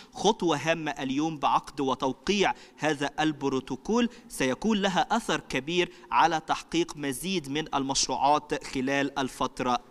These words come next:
المقبلة. هذه هي كل التفاصيل الخاصة بتوقيع هذا البروتوكول الذي تم بين مؤسسة حياة كريمة ومؤسسة نيو إيجيبت الدولية. والآن عودة إليكم مرة أخرى في الاستوديو.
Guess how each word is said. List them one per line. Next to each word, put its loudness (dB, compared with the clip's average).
المقبلة. 0
هذه 2
هي 0
كل -2
التفاصيل -2
الخاصة 0
بتوقيع 0
هذا -2
البروتوكول -2
الذي 0
تم -2
بين -2
مؤسسة -2
حياة 0
كريمة -2
ومؤسسة 0
نيو -2
إيجيبت 0
الدولية. 0
والآن 0
عودة 2
إليكم -2
مرة 0
أخرى -4
في -8
الاستوديو. -8